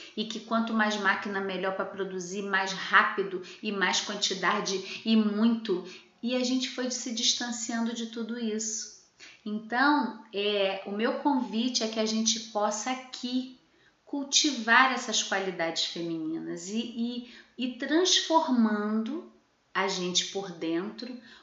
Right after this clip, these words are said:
como a gente se relaciona com os outros, né, também, isso é fundamental e isso vai expandir pro planeta. Eu tava lendo um livro esses dias, O Ponto de Mutação, acho que ele tá até aqui, ó.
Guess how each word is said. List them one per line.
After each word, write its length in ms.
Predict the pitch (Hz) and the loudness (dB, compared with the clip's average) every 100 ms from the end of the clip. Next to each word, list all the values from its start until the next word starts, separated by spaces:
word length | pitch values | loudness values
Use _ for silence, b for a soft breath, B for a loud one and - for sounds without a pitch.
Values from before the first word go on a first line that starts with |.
| B | B
como 280 | - 262 262 | 6 8 8
a 60 | 233 | 4
gente 240 | 220 220 | 2 0
se 140 | - | -2
relaciona 960 | 208 202 190 185 - 190 175 170 165 - | -2 0 0 0 -2 -2 0 0 -2 -6
com 220 | - 262 269 | -2 0 2
os 200 | 220 196 | 0 0
outros, 600 | 180 202 - 226 214 190 | 2 0 -4 -8 -6 -4
né, 260 | 175 196 - | -4 -4 -4
também, 380 | 185 165 170 | -4 -2 -4
isso 180 | 196 - | -6 -6
é 20 | |
fundamental 1120 | 202 - 269 311 311 269 233 220 220 240 269 B B B - | -8 -8 0 2 4 4 0 0 4 4 4 B B B -8
e 300 | 247 247 330 | -6 2 4
isso 320 | 415 - 294 | 4 2 0
vai 160 | 240 240 | 2 2
expandir 540 | - 233 220 196 196 | 2 0 -2 -2 -4
pro 100 | 190 | -6
planeta. 640 | - 180 170 156 - - - _ _ _ _ B B B | -6 -4 -2 -4 -6 -16 -20 _ _ _ _ B B B
Eu 140 | 196 196 | -6 2
tava 260 | 247 254 | 4 4
lendo 340 | 277 269 269 254 | 0 0 0 0
um 60 | |
livro 340 | 240 226 226 220 | -2 0 0 -2
esses 300 | 220 220 202 | -2 -6 -8
dias, 420 | 190 233 220 202 | -4 2 2 0
O 140 | 208 | -4
Ponto 300 | - 262 254 | 0 0 0
de 120 | 220 220 | -2 0
Mutação, 840 | 208 - 190 196 - 254 220 214 | -2 -4 -4 -6 -4 -2 -2 -2
acho 160 | 214 - | -6 -6
que 80 | 226 | -6
ele 100 | 226 | -2
tá 100 | 233 | -4
até 340 | 226 359 403 | 0 0 0
aqui, 280 | - 214 185 | -6 -6 -2
ó. 140 | 170 | -2